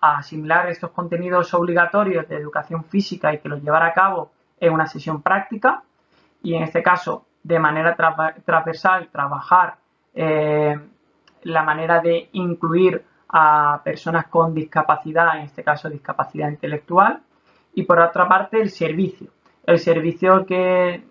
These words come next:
dimos a la Fundación Gil Gallarre, eh, de poder vivenciar de manera inclusiva unas, ah, unos contenidos de expresión corporal. Eh, van sobre la desinhibición, la cohesión grupal,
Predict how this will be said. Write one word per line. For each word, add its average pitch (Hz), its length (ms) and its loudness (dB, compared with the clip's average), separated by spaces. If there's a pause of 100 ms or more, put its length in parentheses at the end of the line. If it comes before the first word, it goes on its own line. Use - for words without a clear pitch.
dimos 196 560 2
a 160 40 2
la 156 100 4
Fundación 160 480 -4
Gil 180 160 -6
Gallarre, 196 580 4 (480)
eh, 156 640 4 (140)
de 160 260 -2
poder 160 380 0
vivenciar 170 600 2
de 165 60 -4
manera 156 320 -2
inclusiva 185 800 0 (220)
unas, 175 260 0
ah, 165 720 4
unos 185 240 0
contenidos 180 540 0
de 180 80 -2
expresión 165 420 -6
corporal. 147 640 0 (220)
Eh, 143 220 -8
van 156 380 2
sobre 151 280 -12
la 147 140 0
desinhibición, 190 1040 2
la 160 140 -2
cohesión 156 340 -12
grupal, 190 800 2